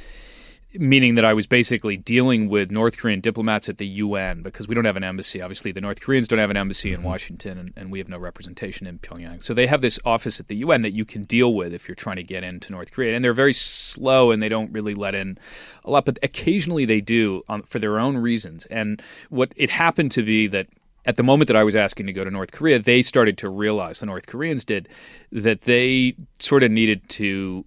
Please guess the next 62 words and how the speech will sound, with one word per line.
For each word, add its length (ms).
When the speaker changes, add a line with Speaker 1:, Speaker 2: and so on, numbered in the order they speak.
Speaker 1:
get 220
their 300
story 640
out. 320
Uh, 220
t-, 280
I 60
mean, 120
the 60
most 220
basic 380
sense, 400
meaning 300
that, 120
you 80
know, 60
nobody 400
had 140
any 200
idea 400
what 200
the 100
hell 160
North 240
Korea 300
was 180
thinking 420
about 200
Speaker 2:
Mm-hmm. 220
Speaker 1:
when 100
it 80
comes 280
to 240
a 60
nuclear 480
war 400
or 180
the 60
Speaker 2:
Right. 100
Speaker 1:
Trump 280
administration. 600
Just 220
no 180
journalists 500
had 120
really 180
been 180
in 120
there 180
in 60
a 40
while, 460
uh, 220
in 100
any 180
sort 200
of 100
sustained 460
way 320
for 180
a 60
print 300